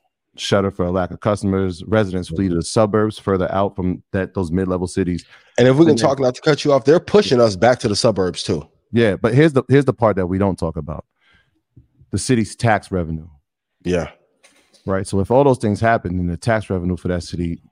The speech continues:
Speaker 1: declines, which leads to fewer services and then fewer residents.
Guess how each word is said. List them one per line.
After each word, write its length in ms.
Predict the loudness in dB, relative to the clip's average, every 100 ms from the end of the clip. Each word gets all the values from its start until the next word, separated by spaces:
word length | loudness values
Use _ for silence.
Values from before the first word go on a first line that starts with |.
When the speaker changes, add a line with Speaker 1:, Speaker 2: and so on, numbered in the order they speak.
| _ -10
Speaker 1:
declines, 600 | -6 -4 -4 -4 -6 -8
which 180 | -6
leads 160 | -6 -6
to 100 | -6
fewer 220 | -4 -4
services 600 | 0 -2 -2 -2 -4 -2
and 140 | -2 -2
then 320 | -2 -4 -10
fewer 220 | -4 -2 0
residents. 560 | -2 -4 -8 -8 -14